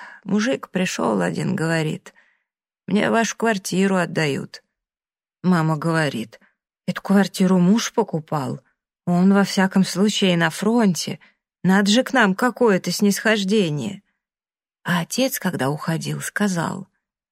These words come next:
«Не вздумайте уходить, если вас будут выселять. А у нас ещё печка плохо топилась.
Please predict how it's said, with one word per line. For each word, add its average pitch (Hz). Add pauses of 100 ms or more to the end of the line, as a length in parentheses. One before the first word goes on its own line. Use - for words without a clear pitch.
(220)
«Не 160
вздумайте 175
уходить, 175
если 170
вас 165
будут 160
выселять. 160 (580)
А 165
у -
нас 175
ещё 180
печка 208
плохо 165
топилась. 156